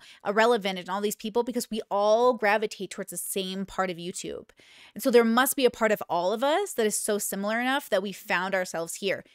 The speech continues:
just like with you guys, my audience. There is overlap for a reason. There's a reason you like my content. There's a reason sometimes when you guys say things, I'm like, "Oh my God, I feel so seen," because some part of your brain can understand me.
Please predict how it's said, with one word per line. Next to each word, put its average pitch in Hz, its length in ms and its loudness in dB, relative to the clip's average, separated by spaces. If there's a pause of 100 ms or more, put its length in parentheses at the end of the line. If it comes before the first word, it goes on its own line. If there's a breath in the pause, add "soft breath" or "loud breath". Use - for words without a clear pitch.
(160 soft breath)
just 226 200 -2
like 202 160 2
with 185 140 -6
you 226 140 -2
guys, - 320 -2
my 175 240 -2
audience. 185 560 -2 (380 loud breath)
There 190 180 6
is 226 180 6
overlap 277 600 8
for 247 180 4
a 240 40 4
reason. 262 400 -2
There's 185 180 -6
a 202 40 -6
reason 233 400 -4
you 226 100 -4
like 208 220 -2
my 196 120 -6
content. 220 420 -8
There's 196 140 -10
a 208 60 -4
reason 254 480 -4
sometimes 233 400 -4
when 226 100 -2
you 202 60 -4
guys 185 200 -4
say 294 180 -4
things, 208 240 -6
I'm 196 80 -6
like, 170 180 -8
"Oh 294 160 2
my 214 140 0
God, 240 180 0
I 190 100 -4
feel - 180 -4
so - 160 -6
seen," 277 640 -6 (480 soft breath)
because 247 240 0
some 302 220 0
part 277 260 2
of 240 100 0
your 254 180 -2
brain 240 580 -4
can 262 200 0
understand 208 640 -4
me. - 260 -20